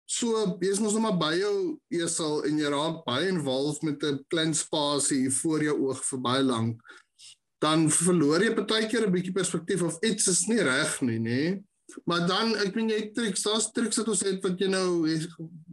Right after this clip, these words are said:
draai om en hou 'n spieël en kyk die ding in reverse, of jy staan net op en gaan fucking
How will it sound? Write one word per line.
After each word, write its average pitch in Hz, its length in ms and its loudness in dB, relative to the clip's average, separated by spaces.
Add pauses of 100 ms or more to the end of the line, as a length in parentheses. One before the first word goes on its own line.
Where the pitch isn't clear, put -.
(120)
draai 156 300 0
om 185 480 2
en 147 160 0
hou 139 220 0
'n 185 40 -2
spieël 202 680 -2
en 156 160 -2
kyk 180 220 -2
die 196 100 -2
ding 180 180 0
in 175 80 0
reverse, 165 580 -2
of 156 140 -6
jy 185 100 0
staan 233 280 2
net 240 120 0
op 214 340 -2
en 151 160 2
gaan 175 240 0
fucking 175 580 0